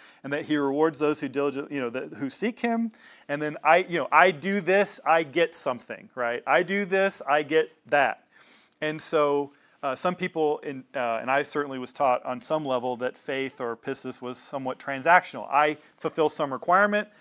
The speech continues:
I get some sort of benefit out of that. Um, and I think about that in terms of our lives. You know, we work to make money. We need the money to buy the things, and, you know, all, all, so on and so on. And so much of our life is transactional. Um, and,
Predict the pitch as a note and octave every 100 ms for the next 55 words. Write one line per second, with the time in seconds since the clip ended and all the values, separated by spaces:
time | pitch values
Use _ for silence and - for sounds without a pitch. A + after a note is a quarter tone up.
0 | - - C#3+ C#3 D3+ - D#3 D3 - C#3+
1 | C#3 B2 D3+ D3 C#3 A#2+ - B2+ A#2+ G#2+
2 | G#2 - - _ _ _ - _ - B2+
3 | A#2 A#2 D3 D3 C3+ E3 D3+ C3+ B2+ -
4 | C3+ C3+ D3 C3+ C#3 B2+ B2+ A#2+ B2 B2+
5 | C#3 G#3 F3 A2+ - B2+ C3 A#2+ D3 D#3+
6 | - - _ _ - D3 C3 C3+ - E3
7 | F3 C#3+ A#2 B2 B2+ B2+ C3+ C3 C3+ D#3+
8 | E3+ F3 F3 A3+ A#3+ G3 G3+ F3+ C3 B2
9 | B2 C3 C#3 C#3+ C3 B2 C#3+ D#3+ C#3+ D3+
10 | F#3 E3+ D3 F3 D#3 C3 - - G3+ F#3
11 | F3 D3 C#3 C#3 C#3+ C3+ - E3+ F#3+ F3+
12 | - C3+ A#2+ A#2+ A#2 - A2+ C3 - _
13 | - - - _ C#3+ C3+ A#2+ A#2 B2+ _
14 | _ - - - D#3